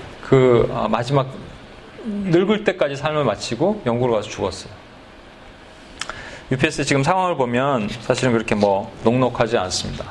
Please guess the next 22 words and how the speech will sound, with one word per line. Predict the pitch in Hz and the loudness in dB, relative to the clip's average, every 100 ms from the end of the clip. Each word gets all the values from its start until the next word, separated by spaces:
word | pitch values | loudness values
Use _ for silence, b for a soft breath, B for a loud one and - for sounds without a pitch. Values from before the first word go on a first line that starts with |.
| - | -8
아까도 | - 107 | 0 0
말씀드렸지만 | 104 104 110 104 101 - 139 117 - - - B B B B B B - | 2 0 2 2 0 2 2 0 -6 -14 -14 B B B B B B -4
이 | 117 113 | 2 4
오늘 | 120 135 | 4 2
처음 | 135 214 220 | 2 0 2
오신 | 180 175 151 | 0 0 0
분들이 | 135 127 113 110 113 | 0 0 0 0 -4
이렇게 | - - 117 | -8 -2 0
있는데 | 143 143 107 104 123 101 - | 4 4 4 2 0 -6 -8
제가 | - 113 | -2 0
이런 | 120 139 | 2 2
얘기를 | 127 123 | 2 2
해서 | 127 123 120 117 113 | 2 4 2 2 0
여러분들은 | 107 113 107 113 | 0 0 2 0
혹시 | 113 - | 0 -4
이게 | 113 110 | 0 2
뭔 | 107 127 | 2 2
얘기인가, | 120 117 101 95 98 107 | 2 2 2 2 2 0
제가 | 123 127 | 0 2
준비한 | 151 160 190 170 | 2 2 2 2
내용이니까 | 123 151 160 147 | 2 4 2 2
했어요. | 147 - 147 123 | 0 2 2 2